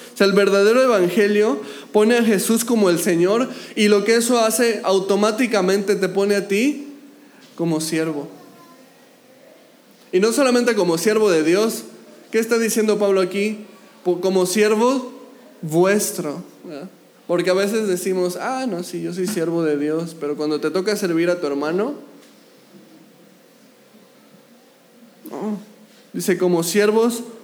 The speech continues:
vuestros, por amor de Jesús". Porque una terrible manera en la que se adultera el evangelio es cuando se pone a los siervos de Dios como señores sobre la iglesia. Y eso es terrible.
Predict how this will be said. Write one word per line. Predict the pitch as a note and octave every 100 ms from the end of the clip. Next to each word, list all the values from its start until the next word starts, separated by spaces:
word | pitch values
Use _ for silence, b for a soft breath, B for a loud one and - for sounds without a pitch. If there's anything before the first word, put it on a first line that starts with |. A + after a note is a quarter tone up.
| - -
vuestros, | D#3+ E3+ F3+ F3+ - E3 C#3+ -
por | - E3
amor | D#3 D#3+ E3 F#3+
de | F#3
Jesús". | - E3 - D#3 E3+ - - - - - _ _ _ _ _ _ _ - - B B B B B B _ _ _ b b b b _
Porque | G3 F#3+
una | A3+ B3
terrible | A#3+ G#3 A3+ A#3
manera | A3+ G3 G3+ G#3+
en |
la | F#3+
que | F3+
se | E3+ F3+
adultera | E3+ E3 F#3 G#3
el | G3
evangelio | D#3+ D#3 D#3 G3+ G#3 F#3 F3 C#4 - B B B B -
es | G3 G3+
cuando | A3+ G#3 F#3+
se | F#3
pone | F3 G#3 A#3
a | A#3+
los | F3+
siervos | F3+ G#3 G#3 A3+ G3
de | F3
Dios | F3 G3+ G3+
como | G3+ F3 D#3
señores | D#3+ D#3+ D#3+ F#3+ G3+ F#3+
sobre | E3+ D3 C#3+
la | C#3+
iglesia. | C#3+ D3+ F3+ F3 C3+ - -
Y | D3+
eso | F3
es | F#3
terrible. | - C3+ D3 F3 E3 C3+